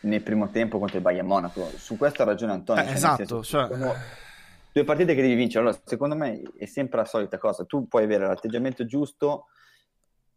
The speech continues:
Speaker 1: a seconda dell'avversario che ti trovi di fronte. Tu hai la sfida col Porto e ti è bastata la gara d'andata, chiaramente. Però quella era una squa-, era una partita in cui non dovevi alzare troppo i ritmi e l'hai fatto. Cioè, col Barcellona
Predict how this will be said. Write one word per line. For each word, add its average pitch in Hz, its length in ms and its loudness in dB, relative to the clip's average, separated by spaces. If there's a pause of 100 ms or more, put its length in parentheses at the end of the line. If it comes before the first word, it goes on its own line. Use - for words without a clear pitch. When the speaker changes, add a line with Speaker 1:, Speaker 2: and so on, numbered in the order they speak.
(140)
Speaker 1:
a 107 120 -2
seconda 127 320 0
dell'avversario 101 400 -2
che 92 80 -10
ti 90 60 -14
trovi 90 160 -8
di 90 80 -8
fronte. - 340 -4
Tu 143 80 0
hai 98 420 2
la 101 120 -4
sfida 110 260 2
col 98 160 -2
Porto 92 340 2
e 85 40 -6
ti - 80 -6
è 92 40 -2
bastata 98 380 0
la 95 100 0
gara 95 260 0
d'andata, 90 500 -2
chiaramente. 87 640 -8 (1300)
Però 139 180 4
quella 143 200 2
era 117 80 4
una 110 100 0
squa-, - 240 -6
era 104 200 -4
una 104 120 -4
partita 123 260 0
in 107 100 -2
cui 131 180 -4
non 113 160 -2
dovevi 110 260 -2
alzare 95 280 -4
troppo 92 280 -12
i 87 40 -4
ritmi 110 480 -6 (120)
e 107 100 -4
l'hai 98 160 -2
fatto. - 560 -8 (280)
Cioè, - 220 -2 (680)
col 156 160 2
Barcellona 139 840 0